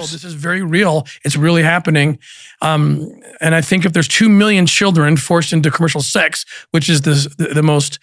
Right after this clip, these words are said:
Speaker 2: uh, kind of credible statistic that we can find, uh, a lot of people are involved. So there is a more cynical answer to your question, which may be there's people that don't want this exposed,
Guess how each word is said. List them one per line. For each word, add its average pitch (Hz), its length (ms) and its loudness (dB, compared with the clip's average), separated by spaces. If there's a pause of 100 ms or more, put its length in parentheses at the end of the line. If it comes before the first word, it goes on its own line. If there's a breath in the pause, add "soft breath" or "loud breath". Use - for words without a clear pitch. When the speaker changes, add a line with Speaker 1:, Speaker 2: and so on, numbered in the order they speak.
(260 loud breath)
Speaker 2:
uh, - 240 -2 (160)
kind 156 160 0
of 143 100 2
credible 170 400 0
statistic 151 540 -2
that 147 80 0
we 147 100 -2
can 135 120 0
find, 151 420 0 (400 loud breath)
uh, - 180 0
a 180 80 0
lot 220 160 0
of 262 60 -2
people 294 260 0
are 294 80 2
involved. 262 520 -2 (220 loud breath)
So 208 160 -2
there 214 140 2
is 294 100 0
a 311 40 0
more 254 160 4
cynical 240 600 2
answer 180 340 0
to 156 100 0
your 156 100 2
question, 160 500 -2 (300 loud breath)
which 180 220 -2
may 202 160 4
be 214 200 2
there's 220 200 0
people 247 220 0
that 240 60 2
don't 247 220 0
want 269 260 2
this 147 200 0
exposed, - 560 -6